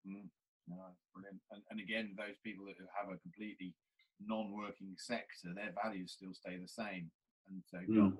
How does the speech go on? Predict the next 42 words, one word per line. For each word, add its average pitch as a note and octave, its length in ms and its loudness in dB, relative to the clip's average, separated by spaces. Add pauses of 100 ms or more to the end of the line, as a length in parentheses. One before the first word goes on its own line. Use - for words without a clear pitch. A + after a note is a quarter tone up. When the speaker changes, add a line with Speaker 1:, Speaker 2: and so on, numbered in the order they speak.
(200)
Speaker 1:
pivoting, F#2+ 300 -8
shifting, - 460 -6
changing, F#2+ 400 -4
whatever G2 240 -8
it F2+ 60 -10
might F#2+ 280 -4
be, G#2+ 80 -4
you F#2 180 -2
can - 80 -20
still - 200 -6
be F#2+ 120 -4
true G2+ 240 -6
to E2 80 -10
yourself. A2 440 -2 (480)
Speaker 2:
Yep. B2 200 8 (320)
Speaker 1:
Still B2+ 240 2
deliver A2+ 360 0
something G2 440 -4
that's G2 300 -8
of F#2+ 80 -6
value. F#2+ 560 -4 (300)
It A2+ 80 -4
might A2 180 0
be G#2 80 -2
completely C3+ 400 -4
different E3 300 4
to A2 40 -4
what G2+ 120 -4
you're F2+ 100 -2
doing F#2+ 240 -2
before, G2 380 -2 (360)
but G#2+ 100 12
Speaker 2:
Yeah, G#2 80 12
yeah. A#2 160 12
Speaker 1:
you're - 180 -4
staying G2+ 340 -2
in F#2 60 -2
between. G#2+ 340 -2
The F#2+ 60 -4
brand's A#2+ 340 2
actually - 240 -4
untouched. - 560 -6